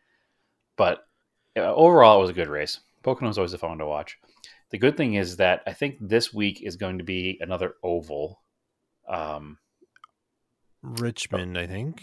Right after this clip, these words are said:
Speaker 1: Yep, Richmond. But
Speaker 2: And
Speaker 1: then
Speaker 2: then
Speaker 1: after, and then Michigan.
Speaker 2: Michigan, then Indianapolis, road course.
Speaker 1: Yeah, the Brickyard Road Course, and then directly after that is Watkins Glen.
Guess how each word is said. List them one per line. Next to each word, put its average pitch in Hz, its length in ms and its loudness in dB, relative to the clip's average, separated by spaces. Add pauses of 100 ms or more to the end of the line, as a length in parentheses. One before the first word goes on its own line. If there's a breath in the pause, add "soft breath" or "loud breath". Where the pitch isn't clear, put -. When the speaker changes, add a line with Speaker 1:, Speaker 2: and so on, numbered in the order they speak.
(120)
Speaker 1:
Yep, 117 340 4
Richmond. 104 680 -4 (400 loud breath)
But 113 60 -8
Speaker 2:
And 101 80 -4
Speaker 1:
then 98 120 0
Speaker 2:
then 110 140 -2
Speaker 1:
after, 117 600 2 (360)
and 107 100 -4
then 107 120 -2
Michigan. 90 540 -4 (400)
Speaker 2:
Michigan, 117 560 -8
then 107 180 -8
Indianapolis, 117 840 -8
road 127 260 2
course. - 480 -16 (220)
Speaker 1:
Yeah, 117 240 6
the 90 100 -2
Brickyard 107 460 2
Road 107 180 2
Course, 143 400 -4
and 101 180 -4
then 98 440 -4
directly 107 420 0
after 101 280 0
that 101 340 0
is 104 100 -10
Watkins 92 320 -2
Glen. 82 380 -10